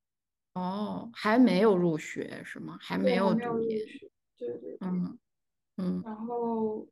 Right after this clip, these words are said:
Speaker 2: 我觉得那个时候是怎么说呢？我觉得那个时候自己有点没状态，就是因为
Speaker 1: 嗯。
Speaker 2: 它是我头一次从学校出来，然后参加这样一个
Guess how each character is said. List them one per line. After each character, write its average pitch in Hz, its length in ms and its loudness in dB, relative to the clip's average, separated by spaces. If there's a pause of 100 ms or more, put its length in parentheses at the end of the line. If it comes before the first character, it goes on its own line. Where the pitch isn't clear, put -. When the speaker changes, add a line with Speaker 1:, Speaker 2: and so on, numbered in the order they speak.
Speaker 2:
我 - 180 -4
觉 233 80 -4
得 269 80 6
那 330 120 10
个 285 140 8
时 254 160 -4 (140)
候 254 120 2
是 220 720 0 (1800)
怎 247 80 -10
么 247 360 -6
说 330 360 2
呢？ 311 120 8 (260)
我 226 80 2
觉 240 160 2
得 311 120 2
那 381 120 2
个 269 100 2
时 269 120 -2
候 247 60 2
自 254 140 -6
己 233 80 -2
有 214 100 8
点 226 140 2
没 196 140 -2
状 240 320 -2
态， 190 260 -8 (200)
就 254 120 -18
是 254 120 -6
因 269 160 -2
为 269 100 -2
Speaker 1:
嗯。 190 320 -2 (460)
Speaker 2:
它 302 120 -2
是 330 160 -2
我 226 200 4
头 190 400 -2
一 220 140 -2
次 233 260 -4
从 185 640 -8
学 180 320 -6
校 202 400 -2
出 247 320 -8
来， 214 360 -4
然 180 140 -8
后 196 160 -6
参 202 240 -6
加 202 240 -2
这 202 120 -8
样 196 220 -4
一 196 60 -6
个 196 380 -2